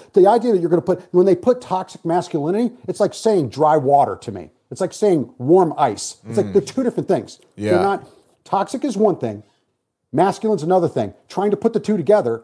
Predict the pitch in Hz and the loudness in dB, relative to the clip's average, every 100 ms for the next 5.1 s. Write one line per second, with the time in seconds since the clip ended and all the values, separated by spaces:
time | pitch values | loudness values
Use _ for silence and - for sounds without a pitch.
0 | - 107 131 117 87 _ _ 107 113 101 | -10 -6 -4 -4 -6 _ _ -2 0 2
1 | 110 98 - _ _ - 151 143 147 147 | 0 -6 -12 _ _ 0 2 2 2 0
2 | 131 127 139 143 127 104 110 110 98 - | 2 2 0 -2 -4 -4 -4 -2 -2 -4
3 | 95 92 - - _ _ - 220 190 202 | -8 -8 -14 -20 _ _ 2 2 2 -2
4 | 240 - _ _ _ _ _ - 254 240 | -4 -6 _ _ _ _ _ -6 -4 -4